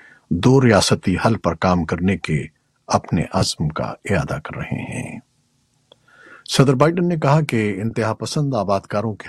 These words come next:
حملے حماس کے حملے کے بعد مشرق وسطی میں پہلے سے جلتی آگ پر تیل چھڑکنے کے مترادف ہیں۔ انہوں نے کہا کہ انہیں روکنا ہوگا۔ صدر بائیڈن نے یہ بیان واشنگٹن کے سرکاری دورے پر آئے ہوئے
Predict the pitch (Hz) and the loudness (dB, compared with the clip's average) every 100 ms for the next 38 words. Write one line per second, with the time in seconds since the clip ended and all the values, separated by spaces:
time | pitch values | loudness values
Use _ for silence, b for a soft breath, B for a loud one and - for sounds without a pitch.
0 | - 101 113 113 _ _ _ - 104 107 | -6 -4 -2 -4 _ _ _ -6 -2 4
1 | 113 127 - 107 101 101 120 - 64 64 | 4 4 0 -4 -2 0 -2 -2 -4 -2
2 | 64 64 - _ _ _ - 107 120 156 | 0 -4 -12 _ _ _ -2 0 0 -2
3 | 120 117 - 156 113 80 62 - 104 107 | -2 -2 -2 0 0 -2 -8 -2 0 0
4 | 110 - 82 98 98 101 85 - 107 - | -2 -4 -2 -4 -4 -6 -2 0 0 0
5 | 80 78 - _ _ _ _ - 123 117 | -4 -4 -8 _ _ _ _ 0 2 2
6 | - - 90 85 - 90 78 78 76 - | -2 -4 -4 -4 -4 -4 -4 -4 -6 -4
7 | 90 85 73 - - - - - - - | -4 -2 -4 -6 -8 -8 -6 -6 -8 -12
8 | _ _ _ b b b b - 110 110 | _ _ _ b b b b 2 6 6
9 | 107 110 117 110 92 82 101 90 80 - | 6 6 4 2 -2 -2 -2 -2 -6 0
10 | 104 92 - 76 - 80 - - - - | 2 2 0 -4 -4 -6 -6 -6 -10 -14
11 | _ B B B - 131 127 120 139 160 | _ B B B 0 2 4 6 6 4
12 | 196 156 147 120 107 107 117 98 98 - | 2 2 4 2 4 4 2 0 -2 0
13 | 113 131 120 87 - 90 92 85 80 101 | 0 0 -2 -4 -6 -4 -2 -2 -2 0
14 | 117 - 78 95 90 90 | 0 0 -2 -2 -2 -4